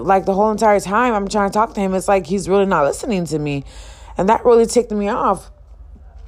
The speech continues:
So I see, you know what? Like, I actually regretted that I took that night off because you, you're the one that told,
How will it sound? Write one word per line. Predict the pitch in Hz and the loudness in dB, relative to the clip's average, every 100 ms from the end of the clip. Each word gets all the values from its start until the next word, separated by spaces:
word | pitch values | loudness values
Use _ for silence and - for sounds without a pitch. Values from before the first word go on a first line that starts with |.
| - - - | -20 -18 -4
So | 285 - | 0 2
I | 294 | 2
see, | 269 269 | 2 2
you | 254 | 4
know | 262 247 | 4 6
what? | 254 262 214 | 6 6 4
Like, | 170 208 - - - - | 2 2 0 -8 -18 -6
I | - 214 220 | 2 4 4
actually | 165 240 - 185 | 2 0 0 -4
regretted | 143 190 240 208 | 0 0 0 0
that | 170 | 0
I | 175 | 0
took | - | -2
that | - 156 | -4 -4
night | 170 165 | -2 -4
off | - 143 359 | -2 -2 -2
because | 214 208 208 202 - - - - | -4 0 0 0 -4 -20 -20 -4
you, | 240 349 - | 2 2 0
you're | 196 294 | 0 2
the | 339 | 2
one | 330 | 0
that | 302 - - | 0 -2 -2
told, | 302 339 247 208 | 2 2 0 -6